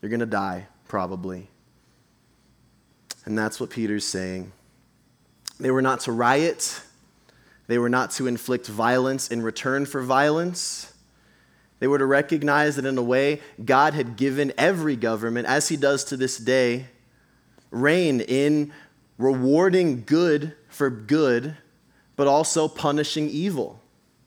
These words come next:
And when the time came that God's children were demanded to do evil, they would decline, and whatever comes from there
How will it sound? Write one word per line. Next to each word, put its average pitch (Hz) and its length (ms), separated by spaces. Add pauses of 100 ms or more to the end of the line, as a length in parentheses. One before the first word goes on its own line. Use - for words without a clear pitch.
(1500)
And 131 160
when 139 140
the 175 80
time 160 340
came 131 520
that 113 340
God's 131 340
children 139 760
were 127 140
demanded 131 520
to 127 60
do 131 200
evil, 107 500 (640)
they 120 100
would 120 140
decline, 104 680 (1400)
and 107 140
whatever 104 320
comes 104 380
from 98 220
there 95 380